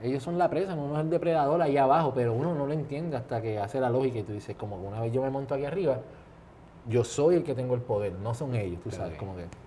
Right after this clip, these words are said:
Speaker 1: y eso es difícil de, de, de hacer ese switch.
Speaker 2: Mira, Mike, llevamos una hora, dude. Yo, esto se ha ido volando.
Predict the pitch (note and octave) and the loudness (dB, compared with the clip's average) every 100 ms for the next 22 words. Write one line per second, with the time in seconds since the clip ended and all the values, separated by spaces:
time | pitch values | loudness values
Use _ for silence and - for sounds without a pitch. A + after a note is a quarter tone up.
0 | - - - C#3 F#3+ D3+ C#3+ C#3+ E3 D#3 | -20 -14 -2 0 2 0 0 -2 0 2
1 | D#3 D3 C3+ B2+ A#2 A#2+ A#2 A#2 A#2 A#2 | 4 4 2 0 -2 -4 -2 -2 -4 -14
2 | - - - - - - G#2+ B2 A#2+ C3 | -20 -20 -20 -20 -20 -12 -6 -2 -2 -4
3 | - F#2+ - - F2+ F2+ F2+ F2 - - | -6 -10 -12 -10 -4 -4 -2 -6 -8 -4
4 | F2 F#2 G#2 G#2 G#2 F#2+ F#2+ F2+ F2 F2 | -4 -2 -4 -6 -6 -4 -2 -2 -2 0
5 | F2 E2+ E2+ - - - - - G#2 - | 0 -2 -6 -8 -18 -20 -20 -16 -14 -10
6 | - F#2 F#2+ G#2 G#2 A2 A#2 A2 A2+ G2+ | 0 2 2 0 -2 4 6 8 6 4
7 | G2 F#2 F2+ F#2 F#2 E2+ | 4 4 2 0 -4 -6